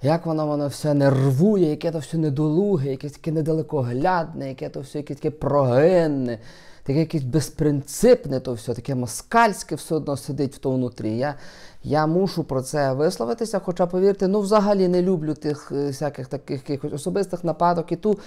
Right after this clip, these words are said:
взагалі не про Невзорова взагалі справа йде. Плювати я хотів з десятої гори на того цілого Невзорова вашого.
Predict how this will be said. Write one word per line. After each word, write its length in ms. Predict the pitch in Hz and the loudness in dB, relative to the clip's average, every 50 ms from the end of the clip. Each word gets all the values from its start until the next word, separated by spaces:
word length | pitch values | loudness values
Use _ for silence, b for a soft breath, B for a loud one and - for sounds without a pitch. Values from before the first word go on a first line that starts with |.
| B B B - | B B B 0
взагалі 400 | 147 165 180 185 208 220 220 214 | 4 4 6 6 6 4 4 4
не 320 | 196 185 180 196 214 220 214 220 | 4 4 4 4 4 2 2 2
про 200 | 190 185 190 196 | 0 2 2 2
Невзорова 840 | 185 180 175 165 156 147 160 170 190 196 185 175 170 165 151 151 | 2 2 0 -2 -2 -2 0 0 2 2 2 0 0 0 -2 -4
взагалі 680 | 143 127 131 143 147 147 160 - 170 175 185 185 175 175 B B B B | -4 -4 -2 -2 0 2 2 2 2 0 0 -2 -4 -6 B B B B
справа 460 | - - - - - 165 160 151 143 143 | -18 -14 -8 -2 0 2 2 2 0 -2
йде. 280 | 139 95 104 98 90 B B B B - _ | -2 -2 -4 -4 -6 B B B B -8 _
Плювати 920 | - - 208 220 226 254 277 269 240 247 214 196 160 135 131 - - 123 | 6 8 10 10 10 10 10 10 10 8 8 8 8 4 0 -2 -4 -2
я 180 | 120 127 131 131 | 0 0 0 0
хотів 680 | 127 - - 165 160 160 - 226 254 254 277 302 302 B B B B B - | -2 2 2 2 2 4 2 2 4 4 2 0 -4 B B B B B -8
з 100 | 113 120 | -6 -2
десятої 580 | 135 165 156 - 214 190 180 175 175 170 165 | 0 0 2 4 4 4 4 2 0 -2 -2
гори 360 | 165 147 165 175 196 220 240 | 2 4 4 6 6 4 4
на 80 | 220 196 | 2 2
того 220 | 180 202 202 185 | 2 4 4 4
цілого 320 | 180 - 202 190 180 175 180 | 4 4 4 6 6 6 6
Невзорова 680 | 175 180 151 127 113 127 113 104 101 101 101 101 98 | 4 2 2 2 4 4 4 4 4 0 -2 -4 -4
вашого. 540 | 95 98 95 101 104 - - 101 101 104 | -4 -4 -6 -8 -8 -12 -12 -12 -12 -12